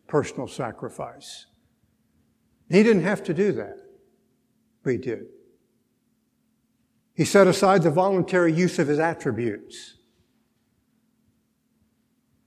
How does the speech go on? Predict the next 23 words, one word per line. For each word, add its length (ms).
He 120
could 160
have 120
said, 220
"Enough 320
of 100
this. 520
May 140
all 260
the 100
legions 640
of 100
angels 460
in 120
heaven 420
come 320
and 80
attack 420
my 160
enemies 440
and 100
destroy 460
them." 320